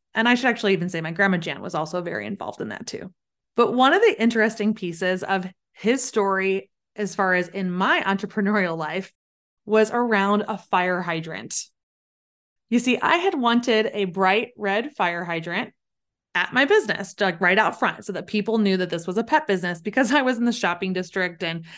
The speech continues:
in my mind, I thought, "Oh, if they see a fire hydrant, they'll think it's a pet business." Not even thinking that, "Oh, it looks like a real fire hydrant." <laughs> But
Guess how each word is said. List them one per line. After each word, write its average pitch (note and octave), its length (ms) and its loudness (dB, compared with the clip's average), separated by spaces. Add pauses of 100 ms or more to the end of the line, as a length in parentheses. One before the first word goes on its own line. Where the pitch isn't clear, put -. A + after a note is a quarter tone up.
(120)
in B3+ 80 4
my F#4+ 140 8
mind, G#3 260 6
I F#3 60 4
thought, F#3+ 240 2
"Oh, C4+ 240 6
if G#3+ 180 -2
they G#3+ 120 4
see G#3+ 160 0
a F#3+ 60 2
fire B3+ 280 -2
hydrant, F#3+ 340 -4
they'll F#3 80 -8
think F3 200 -10
it's E3 140 -8
a - 40 -20
pet A3 200 -4
business." - 460 -12 (400)
Not A#3+ 160 6
even F3+ 200 4
thinking E3+ 320 -2
that, D#3+ 240 -4
"Oh, A3 120 2
it - 100 -2
looks F3+ 160 -6
like F3+ 120 -8
a E3+ 40 -6
real D#3+ 160 0
fire - 260 -6
hydrant." - 440 -8
<laughs> C4+ 520 2 (420)
But G3+ 300 2